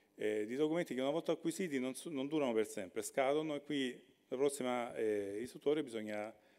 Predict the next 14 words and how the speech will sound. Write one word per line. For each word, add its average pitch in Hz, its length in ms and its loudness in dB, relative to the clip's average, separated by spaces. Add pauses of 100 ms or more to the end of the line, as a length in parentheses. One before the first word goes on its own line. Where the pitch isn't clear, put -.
(280)
eh, 104 200 -2
rifarli. 98 600 0 (180)
Eh, 98 640 -8 (400)
ma 120 100 -10
anche 123 180 -4
qui 127 360 -2
ci - 160 -4
andrebbe 117 320 2
una 117 120 2
riflessione. 113 680 2 (800)
Eh, 110 280 6
questa, 131 920 6 (380)
questo 143 220 0
intervento 135 880 2